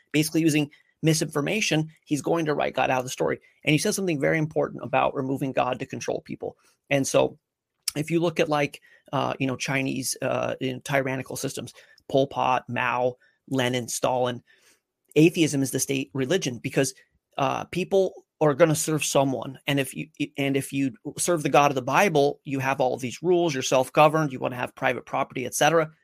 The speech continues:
If you serve a-, if you believe atheism, your God becomes the state. You serve the state, and they know this. This is why they, they always stamp out religious, um, uh, you know, uprisings. But I need to read something for, uh, f-, just because of what you talked about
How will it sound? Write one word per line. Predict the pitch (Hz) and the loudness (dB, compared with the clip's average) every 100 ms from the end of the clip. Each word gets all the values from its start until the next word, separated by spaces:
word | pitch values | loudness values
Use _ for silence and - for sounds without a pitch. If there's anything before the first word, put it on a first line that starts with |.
| _ _ _ _ | _ _ _ _
If | 151 | -4
you | 147 | -2
serve | 131 - 165 160 143 _ _ _ _ 147 | -4 2 2 2 -4 _ _ _ _ 0
a-, | 180 | 0
if | - - | 0 -4
you | |
believe | 131 143 135 | -2 -2 0
atheism, | 170 208 - 139 123 147 160 - | -2 -2 -2 -2 0 -2 -4 -6
your | 143 143 | -2 2
God | 139 127 131 | 2 2 0
becomes | 135 135 127 | -4 -6 -8
the | 131 | -6
state. | - 160 | -4 -4
You | 156 | -6
serve | - 135 123 | -6 -6 -6
the | |
state, | 123 - 160 - | -4 -2 -2 -2
and | 139 | 0
they | 143 | 2
know | 143 160 170 | 4 4 2
this. | - | 0
This | 143 143 | -4 -4
is | |
why | 147 139 | -2 0
they, | 139 135 - | 0 -2 -4
they | 139 131 | 0 0
always | 135 139 | 2 -2
stamp | - 139 120 | -4 -8 -2
out | 135 - | -2 0
religious, | 131 117 127 135 131 - | -4 -2 -2 -2 -4 -6
um, | - 131 120 123 120 - _ _ - _ | -4 -2 -2 -6 -10 -14 _ _ -16 _
uh, | 123 123 120 117 - | -4 -2 0 0 0
you | 131 | 0
know, | 123 | 2
uprisings. | 143 160 143 131 127 123 | 2 2 4 2 0 0
But | 147 - _ _ _ - | 2 2 _ _ _ 0
I | |
need | 143 175 | 2 4
to | 175 | 2
read | 180 | 0
something | 175 156 151 | -2 -2 -6
for, | 127 139 135 - | -2 0 0 -2
uh, | 127 123 120 - | -6 -4 -6 -8
f-, | - - _ | -14 -16 _
just | 139 - - | -4 -4 -6
because | 147 143 | -2 -2
of | 135 | -2
what | 135 | -4
you | 139 | -2
talked | 139 139 127 | -2 -2 -2
about | 127 117 - | -2 -2 -4